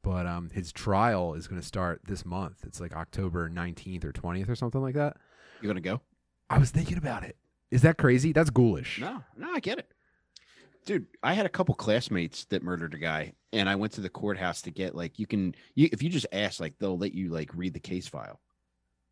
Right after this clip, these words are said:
Speaker 2: And because I just read, like, the news articles about it, I was like, "There's gotta be more to the story," but it turns out it was even worse than the news had reported. It was just them just doing super fucked up shit and not just, like, an accident or something like that.
Speaker 1: Wait, you knew people like that?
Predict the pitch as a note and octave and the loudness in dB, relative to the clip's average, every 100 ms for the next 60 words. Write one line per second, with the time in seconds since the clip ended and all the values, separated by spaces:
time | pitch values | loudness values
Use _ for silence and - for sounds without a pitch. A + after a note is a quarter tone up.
0 | - F#2+ F#2 F2 G2 G#2+ G#2 F#2 A#2+ - | -4 0 0 -2 -4 -2 0 0 0 2
1 | B2 F#2+ F2+ F#2 G2+ G2+ D2+ D#2+ D2+ C#2 | 4 4 2 2 2 0 -2 -6 -10 -6
2 | C#2+ C#3+ C#3 D3+ D3 G#3 - F#3 A#2+ E2 | -4 -4 -8 -12 -10 -8 -6 -4 -4 -4
3 | D#2 D#2+ C#2 - - C#2+ C2+ - C#2 C2+ | -4 -4 -6 -8 -8 -8 -8 -6 -8 -6
4 | D#2+ - D3+ A3 D3+ F#2+ F2 G#2+ G#2 D#2+ | -10 -8 -6 -2 0 0 -2 -2 -2 -4
5 | F2+ F#2+ - E2 D#2+ - _ - _ _ | -4 -6 -6 -6 -8 -12 _ -20 _ _
6 | _ - F2+ E2+ F2+ F2 E2 D#2 C#2+ - | _ -6 -2 -2 -4 -4 -6 -6 -6 -4
7 | F2 C2 C2+ D2 - D#2 - - E2 F2+ | -4 -6 -10 -10 -12 -12 -16 -10 -8 -8
8 | E2 - - _ _ _ - F2 F2 - | -10 -14 -18 _ _ _ -8 -4 -4 -6
9 | - E2+ E2 - D#2+ - D#2+ - - - | -8 -6 -8 -8 -10 -8 -8 -4 -4 -6
10 | C#2+ D3+ E3+ - - D2 - D2 - D2+ | -6 -8 -8 -12 -14 -12 -8 -10 -10 -12
11 | C#2+ C#2+ D2 C#2 C#2 B1+ - D#3+ D#3+ C#3 | -12 -12 -14 -14 -18 -16 -4 0 0 0
12 | D3+ A#2 D#3 F3+ F#3+ G3+ G3 A3+ A3+ | 4 4 6 6 6 6 6 4 2